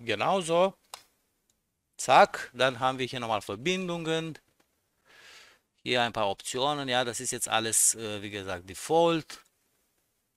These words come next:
Äh, Einstellungen, Problembehandlung, Updates und so weiter. Drucker, den Drucker können wir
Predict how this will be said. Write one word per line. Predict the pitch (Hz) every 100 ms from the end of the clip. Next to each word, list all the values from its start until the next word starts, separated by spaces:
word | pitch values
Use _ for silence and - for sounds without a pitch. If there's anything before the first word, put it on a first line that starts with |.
| _ _ _ -
Äh, | 127 127
Einstellungen, | 123 151 151 - 147 143 143 135 135
Problembehandlung, | 117 110 135 143 123 120 120 117 117
Updates | 98 104 - 101 101
und | 98
so | 95
weiter. | 131 147 139
Drucker, | 110 117 151 - 135 135
den | 117 117
Drucker | 131 135
können | 120 120 113
wir | 113 120 123